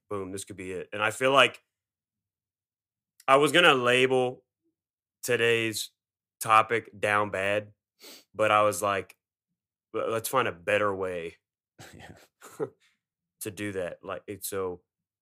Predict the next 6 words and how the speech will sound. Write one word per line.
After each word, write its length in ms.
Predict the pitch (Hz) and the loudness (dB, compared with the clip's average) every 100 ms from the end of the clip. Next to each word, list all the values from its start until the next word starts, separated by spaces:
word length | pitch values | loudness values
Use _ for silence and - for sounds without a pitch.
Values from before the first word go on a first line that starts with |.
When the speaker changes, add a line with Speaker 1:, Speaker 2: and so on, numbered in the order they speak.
| _ _ _ _ - | _ _ _ _ -8
Speaker 1:
today's 340 | 120 135 151 | 0 2 2
topic 380 | 143 131 127 117 110 | 6 6 4 -2 -2
is 460 | 107 104 98 - _ _ _ | -2 -2 -4 -10 _ _ _
loner 720 | - 107 127 139 135 147 170 _ _ _ _ - | -4 2 4 4 2 2 -2 _ _ _ _ -12
versus 380 | - 110 101 92 | -4 -4 -4 -4
lonely. 640 | 107 113 107 104 95 | -2 -2 -4 -4 -6